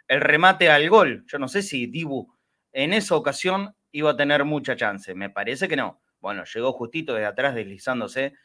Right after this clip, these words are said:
Lisandro Martínez y la sacó al córner y a nosotros nos bajó el corazón de la garganta. Y en la ultimísima, ultimísima de partido,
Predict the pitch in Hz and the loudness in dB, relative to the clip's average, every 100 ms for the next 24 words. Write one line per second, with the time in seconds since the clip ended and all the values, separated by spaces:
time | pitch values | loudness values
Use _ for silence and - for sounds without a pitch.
0 | _ _ 123 123 165 165 143 135 180 202 | _ _ -10 -2 0 2 2 2 0 0
1 | 214 - _ _ _ _ 151 143 127 143 | 0 -4 _ _ _ _ -4 -2 -2 0
2 | 147 160 151 170 190 226 220 151 135 127 | 4 4 6 4 4 2 2 2 0 0
3 | 156 156 180 151 120 123 165 160 143 123 | -2 0 0 0 -2 -2 2 4 4 0
4 | 135 127 147 156 127 120 123 156 120 101 | 0 0 0 -2 0 0 2 2 0 -4
5 | 92 _ _ _ _ 127 123 123 123 123 | -16 _ _ _ _ -8 -6 -4 -4 -6
6 | 127 147 170 160 123 113 113 123 139 139 | -6 -6 -6 -8 -8 -8 -8 -6 -6 -6
7 | 135 127 123 123 127 127 139 151 170 | -6 -4 0 0 0 -4 0 2 0